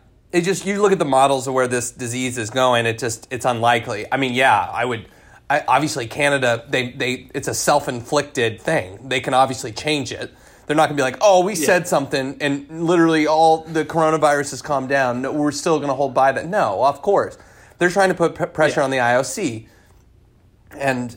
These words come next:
Speaker 1: you know, I, I do app-, I know you don't, but I applaud them for that because this is, this is serious and the I O C needs to be pressured into, to saying, "Don't make any foolish decisions that could,"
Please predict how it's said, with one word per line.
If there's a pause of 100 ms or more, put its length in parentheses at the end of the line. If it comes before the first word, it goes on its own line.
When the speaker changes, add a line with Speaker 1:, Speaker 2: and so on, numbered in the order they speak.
Speaker 1:
you
know,
I, (120)
I
do
app-,
I
know
you
don't,
but
I
applaud
them
for
that
because
this
is, (400)
this
is
serious
and
the
I
O
C
needs
to
be
pressured
into, (140)
to
saying, (120)
"Don't
make
any
foolish
decisions (340)
that
could,"